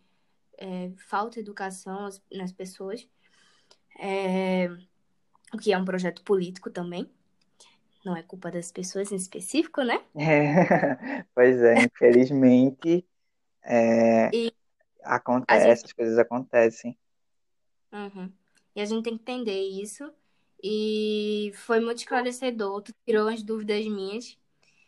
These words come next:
Speaker 1: que apesar de, é, eu estar dentro da universidade, eu reconhecer as lutas, enfim, é,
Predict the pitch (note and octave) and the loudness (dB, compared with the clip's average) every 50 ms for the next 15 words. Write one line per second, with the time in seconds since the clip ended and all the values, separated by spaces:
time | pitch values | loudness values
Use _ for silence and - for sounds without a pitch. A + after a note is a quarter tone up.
0 | _ _ _ _ _ _ _ - - A3+ A3 A3 A3 G#3+ G#3+ G#3+ G#3+ G#3+ G#3 G#3 | _ _ _ _ _ _ _ -12 -6 -4 -2 -2 -2 -2 0 0 0 -2 -4 -6
1 | - - G#3+ G#3 - A#3 A3 A3 G#3+ G#3+ G#3 A3 A#3 B3 A#3 A3 G#3+ G3+ G3+ G3 | -6 -6 -6 -4 -2 -2 -2 -2 0 2 2 2 2 -2 -4 -10 -10 -10 -10 -10
2 | F#3+ F#3+ F3+ - _ - F#3+ G3 G3 F#3+ F#3+ F#3 F#3 F#3 F#3 F3+ F3 - _ _ | -12 -14 -16 -18 _ -18 -16 -14 -12 -12 -12 -12 -12 -12 -12 -14 -16 -18 _ _
3 | _ _ _ F#3+ G3 G3 G3+ G3+ G#3+ G#3 G#3+ A3+ A3 A3+ A3+ A3+ A#3+ A#3+ - B3+ | _ _ _ -20 -16 -14 -12 -12 -12 -12 -10 -10 -10 -10 -8 -10 -10 -12 -10 -8
4 | C4 B3+ C4 C4 B3 A#3+ G#3+ A3 A3 G#3+ G#3 G#3 G3+ G3+ G3+ G3+ G3 - F#3+ F#3+ | -6 -4 -4 -4 -6 -6 -8 -8 -8 -6 -6 -6 -8 -10 -14 -16 -14 -12 -12 -10
5 | F#3 F#3 G#3+ G#3 A3 A#3+ A#3+ B3 A#3+ A#3+ A#3 A3+ - - G#3 G#3 G#3+ G#3 G#3+ G#3+ | -10 -10 -10 -12 -12 -10 -8 -8 -8 -8 -8 -10 -10 -10 -10 -10 -10 -10 -10 -10
6 | B3+ C4 - - C4 B3 B3 C#4 D#4+ _ _ _ _ _ _ _ _ _ - F3 | -10 -10 -10 -8 -6 -6 -6 -6 -10 _ _ _ _ _ _ _ _ _ -8 -6
7 | G#3+ G#3 G#3 G#3 G#3+ G#3+ G#3 G#3 G#3 G#3 G#3 G3+ G3+ G3+ G3 G3 | -4 -4 -4 -4 -4 -4 -4 -6 -6 -6 -6 -8 -8 -10 -12 -14